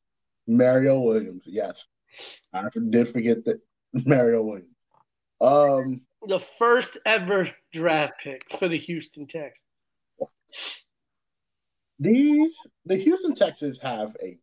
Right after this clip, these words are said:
Speaker 1: big problem. A huge problem. They are drafting not once in a lifetime talent, uh, not once in a lifetime talent, but very, very amazing talent that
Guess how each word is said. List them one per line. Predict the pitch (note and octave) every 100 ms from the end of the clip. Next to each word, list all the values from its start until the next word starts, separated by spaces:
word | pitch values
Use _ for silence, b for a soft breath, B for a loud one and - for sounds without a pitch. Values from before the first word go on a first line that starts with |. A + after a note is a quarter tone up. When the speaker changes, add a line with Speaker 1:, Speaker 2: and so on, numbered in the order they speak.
| _
Speaker 1:
big | - G#2+ -
problem. | G2 E2+ - _ _ _ _ _ _ _ _ _ - - _ -
A | F3
huge | - A#3+ A3+ D#3+ A3+
problem. | G#2+ - - _ _ _ _ _ _ _ _ _ _ _
They | C3+ G3 A#3
are | G3
drafting | C#3+ C#3 D3+ E3 - D3 C3 A#2+ B2 - _ -
not | F3 A3+ B3+
once | A#2 A#2+ C3+ C3 -
in |
a | B2
lifetime | A2 A2+ A2 - A2+ G#2+ G#2+ G#2+ - _ -
talent, | G#2+ G2+ G2 G2+ _ _ _ _ _ -
uh, | D#3+ D#3 A#2 - _ _ _ _
not | F3 G3 D3+
once | C3+ B2+
in | A#2
a |
lifetime | G#2 G2 - F#2+ F#2
talent, | F#2 G2+ C3+
but | C#3+
very, | C3 E3+ A3+ A3 A3 A3 _ _ _ _
very | A2 D3 D#3 D3+
amazing | A#2 A2 A#2 B2 B2 A#2
talent | A2 G#2+ G#2 G#2 _
that | G2 F#2+